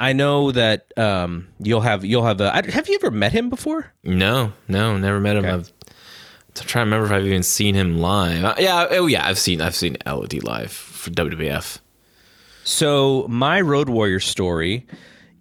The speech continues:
Speaker 1: is, I, my best friend when I was growing up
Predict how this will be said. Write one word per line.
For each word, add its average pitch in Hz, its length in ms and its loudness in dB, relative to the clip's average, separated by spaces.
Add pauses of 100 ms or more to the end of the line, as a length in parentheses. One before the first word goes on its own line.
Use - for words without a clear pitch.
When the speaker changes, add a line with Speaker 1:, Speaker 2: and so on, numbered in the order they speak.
Speaker 1:
is, 101 720 0 (1000)
I, 104 400 2
my 113 220 2
best 135 380 0
friend 117 320 2
when 101 120 2
I 98 80 2
was 90 180 -2
growing 101 360 0
up 85 340 -4